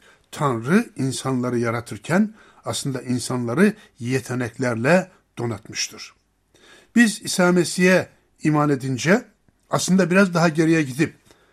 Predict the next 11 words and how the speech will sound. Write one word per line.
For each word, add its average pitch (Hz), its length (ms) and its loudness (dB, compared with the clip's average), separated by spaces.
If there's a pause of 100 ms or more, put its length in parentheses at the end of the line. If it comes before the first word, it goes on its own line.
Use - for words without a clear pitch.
(360)
Tanrı'nın 170 720 2
bizi 156 440 2 (560)
donattığı 160 800 2
bu 220 180 6
yetenekleri 147 1080 2 (440)
biz 156 200 0
ne 156 120 2
yaptık? 214 540 0
Günah 160 300 2
ile 151 420 2
yozlaştırdık. 127 920 -2